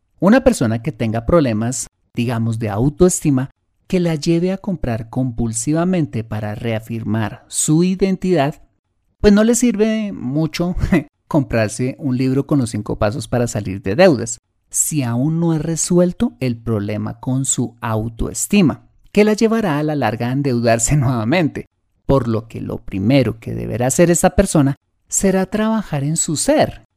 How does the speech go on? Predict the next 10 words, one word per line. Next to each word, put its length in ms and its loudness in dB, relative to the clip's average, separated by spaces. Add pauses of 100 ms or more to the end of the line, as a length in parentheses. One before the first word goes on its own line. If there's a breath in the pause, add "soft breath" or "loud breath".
(260)
recuperando 720 -6
su 160 2
identidad, 520 2 (320)
para 240 -6
ahí 160 -6
sí 300 -2
empezar 600 -2 (380)
con 300 4
el 160 0
hacer, 460 0